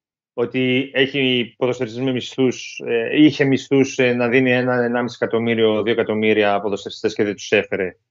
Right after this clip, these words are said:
και έφερε άλλους. Κρίνουμε με βάση τα οικονομικά δεδομένα που υπάρχουν αυτή τη στιγμή. Θέλουμε να κάνουμε κριτική στον μεγαλομέτωχο ότι δεν δίνει τα χρήματα που έδινε στο παρελθόν;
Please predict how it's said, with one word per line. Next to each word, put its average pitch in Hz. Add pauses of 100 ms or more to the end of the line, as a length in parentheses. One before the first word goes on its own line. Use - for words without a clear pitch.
(180)
και 120
έφερε 107
άλλους. 92 (180)
Κρίνουμε 147
με 170
βάση 160 (1000)
τα 117
οικονομικά 117
δεδομένα 151
που 139
υπάρχουν 139
αυτή 123
τη 139
στιγμή. 135 (1900)
Θέλουμε 139
να 135
κάνουμε 143
κριτική 127
στον 113
μεγαλομέτωχο 110
ότι 104
δεν 123
δίνει 135
τα 113
χρήματα 110 (680)
που 107
έδινε 123
στο 107
παρελθόν; 107